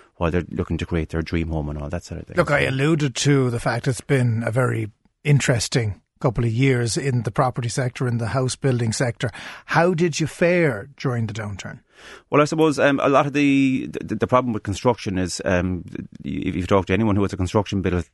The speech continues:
Speaker 1: business, they'll always say it is either really good or really bad. So the problem is you're either too busy or too quiet. Um, we've always kept a kind of a medium,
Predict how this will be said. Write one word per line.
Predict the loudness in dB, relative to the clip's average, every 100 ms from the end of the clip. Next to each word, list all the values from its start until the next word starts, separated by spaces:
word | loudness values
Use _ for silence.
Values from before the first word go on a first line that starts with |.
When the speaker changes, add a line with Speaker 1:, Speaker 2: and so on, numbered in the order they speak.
| _ -2
Speaker 1:
business, | 0 0 0
they'll | 2
always | 4 2
say | -2
it | -2
is | 2
either | 2
really | 4 4 4
good | 4 4 2 0
or | -2
really | -2
bad. | 2 2 2 -2
So | -2 -2 -2
the | -2 -2
problem | 0 0
is | -2
you're | 2
either | 2 0
too | 0 2
busy | 2 2 0 -2
or | -4
too | -6 -8
quiet. | 0 2 2 -4 -16 -20 -20 -20 -20 _
Um, | 2 4 4
we've | 2 4
always | 4 4
kept | 0 -2
a | 0
kind | 2
of | 2
a |
medium, | 4 6 6 6 6 4 2 -2